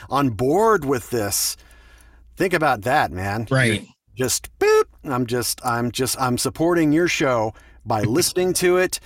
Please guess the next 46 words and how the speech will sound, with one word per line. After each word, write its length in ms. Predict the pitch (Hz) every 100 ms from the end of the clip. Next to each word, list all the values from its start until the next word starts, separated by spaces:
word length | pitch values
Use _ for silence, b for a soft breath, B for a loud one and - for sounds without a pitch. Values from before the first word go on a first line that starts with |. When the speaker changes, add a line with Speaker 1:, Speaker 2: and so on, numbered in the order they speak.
| B B
Speaker 1:
setting 420 | - - 156 170
the 80 | 156
little 220 | 165 156
fader 400 | - 175 170 165
dial 480 | 165 160 165 165 165
on 360 | 131 117 117
ten 300 | 113 170 175
sats 460 | 165 - 170 165 -
a 60 | 147
minute 420 | 147 165 170 -
or 160 | 107
a 60 | 101
hundred 380 | - 185 190 185
sats 340 | - 165 156
a 40 | 160
minute, 320 | 156 165 165 B B B
and 120 | 131
I 60 | 143
can 160 | 135 147
hit 120 | 156
a 60 | 117
boost 440 | 95 135 170 -
button 320 | 160 156 175
when 120 | 147 120
you 160 | 131
say 220 | - 147
something 440 | 139 147 - 135 127
that 160 | 107
entertained 540 | 101 120 139 113 127 135
me 240 | 135 135
or 140 | 120 104
I 80 | 113
thought 240 | 127 117
was, 140 | 117 -
"I 200 | 233 320
agree," 480 | 190 139 269 226 117 B B
boost, 520 | 110 196 202 143 - 123
and 100 | 120
then 80 |
suddenly 320 | 117 143 131 127
you 100 | 117
get 140 | 147 - -
five 240 | 165 190 139
thousand 480 | 196 240 233 185 160
<laughs> 120 | -
sats 480 | 156 120 - - -